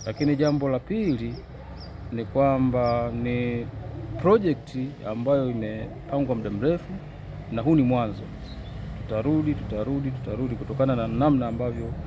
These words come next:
programu imepangwa. Lakini jambo la tatu ni kwamba Kalonga ni diocese changa.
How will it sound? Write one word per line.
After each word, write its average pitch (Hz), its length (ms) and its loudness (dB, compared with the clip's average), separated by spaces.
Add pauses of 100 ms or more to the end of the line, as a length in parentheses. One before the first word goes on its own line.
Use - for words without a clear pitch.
(340)
programu 117 500 0 (220)
imepangwa. 95 520 -6 (1120)
Lakini 180 240 2
jambo 185 240 6
la 151 500 8 (520)
tatu - 400 2 (560)
ni 117 100 -4
kwamba 123 720 4 (1300)
Kalonga 139 640 6
ni 120 120 0
diocese 131 500 -4
changa. 110 280 -4